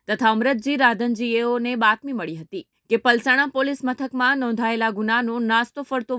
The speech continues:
વોન્ટેડ આરોપી નામે ભરતભાઈ મંગુભાઈ રાઠોડ, જે તાતીથયા ગામના પાટિયા બસ સ્ટેશન નજીક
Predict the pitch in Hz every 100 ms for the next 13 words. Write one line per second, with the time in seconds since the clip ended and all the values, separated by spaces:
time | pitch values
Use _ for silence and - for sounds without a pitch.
0 | 208 214 208 208 190 196 226 226 226 262
1 | - _ _ - 226 254 277 269 233 220
2 | 240 196 220 233 247 233 240 233 240 226
3 | 190 185 208 208 254 - - 226 233 226
4 | 233 285 285 285 240 254 262 247 254 -
5 | 214 220 240 202 233 247 254 247 247 220
6 | 196 240